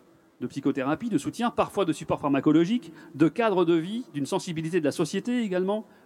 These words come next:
Donc c'est une équation à plusieurs, euh, plusieurs, euh, plusieurs inconnus. Et puis il y a des facteurs autres. Parfois il y a des, une épilepsie associée, parfois il y a des formes génétiques qu'on peut essayer de dépister. Donc c'est une histoire compliquée, c'est ça ce que je veux dire. Et comme souvent, quand on est face à des histoires compliquées qui, euh,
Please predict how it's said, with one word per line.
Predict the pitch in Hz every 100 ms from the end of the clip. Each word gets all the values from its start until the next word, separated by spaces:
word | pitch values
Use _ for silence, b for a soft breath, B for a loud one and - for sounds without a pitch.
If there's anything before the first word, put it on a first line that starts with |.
| 139
Donc | 156 -
c'est | 165
une | 170
équation | 160 170 160 233
à | 196
plusieurs, | 185 175 180 185 156
euh, | 143 143 139 B B _
plusieurs, | - 147 165 156
euh, | 131 123
plusieurs | 123 139 151 135
inconnus. | 131 156 233
Et | 160
puis | 160 220
il |
y | 233
a |
des | 160
facteurs | 147 175 180
autres. | 233 208 - b b b
Parfois | 151 - 185
il | 175
y |
a |
des, | 139 127 147 - -
une | 139
épilepsie | 151 143 151 - 160
associée, | 139 151 - 214 240 b b -
parfois | 139 139 175
il | 156
y |
a |
des | 143
formes | 156 143
génétiques | 143 165 160 190
qu'on | - 139
peut | 151
essayer | 147 151
de |
dépister. | 139 139 156 247
Donc | 196 160 B B
c'est | - 190
une | 185
histoire | 175 214 208
compliquée, | 208 190 185 180 170
c'est | 147
ça | 160
ce | 156
que | 156
je | 143
veux |
dire. | 139 117 117 b b -
Et | 135
comme | 160
souvent, | 156 180 180 220 240 B B
quand | - 156
on | 160
est | 160
face | 180 160
à | 156
des | 139
histoires | 151 165 143
compliquées | 160 160 180 180 170
qui, | 160 151 143
euh, | 123